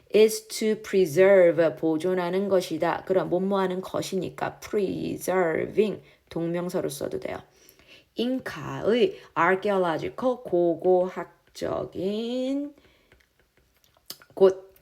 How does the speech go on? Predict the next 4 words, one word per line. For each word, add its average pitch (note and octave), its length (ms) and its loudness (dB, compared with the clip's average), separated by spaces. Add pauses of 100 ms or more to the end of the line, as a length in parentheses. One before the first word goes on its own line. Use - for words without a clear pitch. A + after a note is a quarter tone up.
(580)
고고학적인 G3 800 0
사이트, - 840 -6 (100)
그 E3 440 0
지역을, D#3 1040 -2